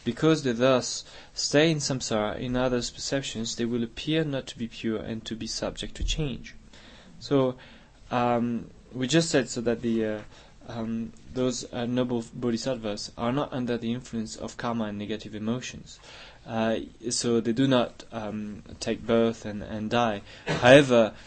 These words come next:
because of their compassion for sentient beings,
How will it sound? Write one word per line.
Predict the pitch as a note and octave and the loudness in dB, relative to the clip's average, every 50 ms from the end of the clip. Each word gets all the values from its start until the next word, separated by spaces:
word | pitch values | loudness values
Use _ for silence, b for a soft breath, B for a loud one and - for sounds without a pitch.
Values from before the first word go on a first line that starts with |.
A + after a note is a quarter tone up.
| B B - | B B -4
because | A#2+ A#2+ A2+ - D3+ D#3+ D#3+ D3+ C#3 | -4 -2 2 6 6 8 8 6 4
of | B2+ - B2+ A#2 A#2+ A#2 A2+ - - | 2 0 0 2 0 0 -2 -6 -6
their | - A2+ A#2+ A#2 A#2 | -2 0 0 0 0
compassion | A#2 - - A2+ - - - F3+ F#3 - - C3+ A#2 | -2 -6 -12 -12 -8 -2 -2 -2 0 -2 -4 -6 -6
for | A2+ - A2+ | -8 -8 -6
sentient | - - A2+ A2 - A2+ A2 A2 A2 | -4 -4 -4 -4 -4 -4 -4 -2 -2
beings, | B2+ B2 G#2 F2 A2 A#2 - | 0 -2 -2 -2 -6 -10 -12